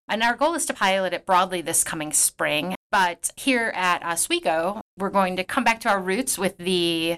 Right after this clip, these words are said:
winter breakout session, and we'll launch the first iteration of it and be able to get some feedback in the next couple of weeks here.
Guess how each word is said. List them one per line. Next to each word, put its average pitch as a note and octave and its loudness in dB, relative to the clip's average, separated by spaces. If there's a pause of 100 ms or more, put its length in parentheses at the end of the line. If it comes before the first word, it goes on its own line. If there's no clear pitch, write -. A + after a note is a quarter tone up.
winter G3+ 0
breakout A3+ 0
session, D4 0
and G3 -2
we'll F#3 0
launch F#3 0 (200)
the F3+ 2
first - 0
iteration F#3 0
of D3+ 0
it D3+ 0
and E3+ -2
be F3+ 2
able E3 0
to E3 -8
get F3 0
some E3+ -2
feedback D3+ -2
in E3 -6
the E3 0
next D#3 0
couple - 0
of C4 0
weeks - -2
here. - -4